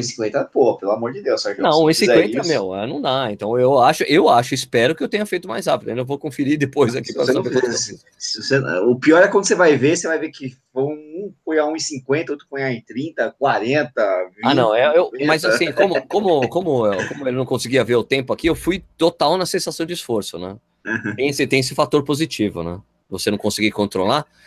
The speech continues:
Speaker 2: vai no
Speaker 1: Uhum.
Speaker 2: esforço, vai no que tá dando pra ir. Eu sei, e como eu tenho costume, faz, fazia tempo que eu não corria na pista, mas como eu tenho o costume de correr em pista, eu consigo me orientar pelo esforço, entendeu? Então
Speaker 1: É, fica mais fácil, né?
Speaker 2: Ok?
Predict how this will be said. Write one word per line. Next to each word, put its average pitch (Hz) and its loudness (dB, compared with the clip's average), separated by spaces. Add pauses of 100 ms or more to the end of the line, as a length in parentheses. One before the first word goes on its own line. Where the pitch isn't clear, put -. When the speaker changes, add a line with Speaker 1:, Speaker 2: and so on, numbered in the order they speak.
(220)
Speaker 2:
vai 107 2
no 113 4
Speaker 1:
Uhum. 127 6
Speaker 2:
esforço, 123 0
vai 104 4
no 123 4
que 165 2
tá 170 4
dando 160 2
pra 147 2
ir. 139 4
Eu 156 4
sei, 180 2 (280)
e - -6
como 262 0
eu 180 4
tenho 165 4
costume, 135 -2
faz, - -4
fazia 139 0
tempo 156 -4
que - -8
eu 170 -2
não 170 -4
corria 165 -4
na 175 -6
pista, - -6 (320)
mas 131 0
como 185 4
eu 170 6
tenho 165 4
o - -10
costume 190 2
de 151 -4
correr 131 4
em 120 0
pista, 147 -2
eu - -2
consigo 190 0
me 180 4
orientar 131 4
pelo 107 -2
esforço, 87 -6
entendeu? 90 -12 (320)
Então 113 -14
Speaker 1:
É, - -8 (180)
fica 107 -8
mais 107 -4
fácil, - -14
né? 87 -12 (600)
Speaker 2:
Ok? 156 -4